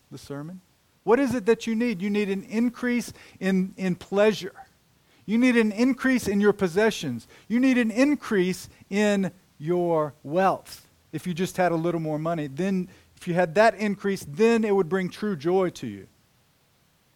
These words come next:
Of course, you've heard stories. I read one not long ago about the man who won fifty million dollars in the lottery.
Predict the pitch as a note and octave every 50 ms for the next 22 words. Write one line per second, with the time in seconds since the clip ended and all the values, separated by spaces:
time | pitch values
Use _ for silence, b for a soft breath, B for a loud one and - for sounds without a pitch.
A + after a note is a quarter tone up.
0 | _ _ _ _ b b b b b b b b b C#3+ B2+ - F3+ F3+ D#3 -
1 | - D3 B2 - D#3 D3 B2+ - - - - E3+ E3+ C3+ A2 A#2+ A2+ - - C3
2 | C3 C3 B2+ D3+ D3 C#3+ C3+ C#3 C#3+ C#3 C#3 C#3 C3 B2+ C3+ C3+ C3+ C3 A#2+ A#2
3 | C3+ D3 C#3 A#2+ A#2 B2 B2 B2 - B B B B B - C3 C3 C#3 C#3+ D#3
4 | E3 D#3+ C3+ D3+ D3 C3 C#3 D3+ E3 E3 E3 D3 b b b b b b b b
5 | b b - - G#3 G3+ - - G3 F#3 F3 F3+ F3+ F3+ F3+ F3+ F3+ E3 D#3 D3
6 | C#3 C3 B2+ A#2+ A#2+ C3+ C3 C3 B2+ B2+ B2+ B2 B2 A#2 G2+ F2+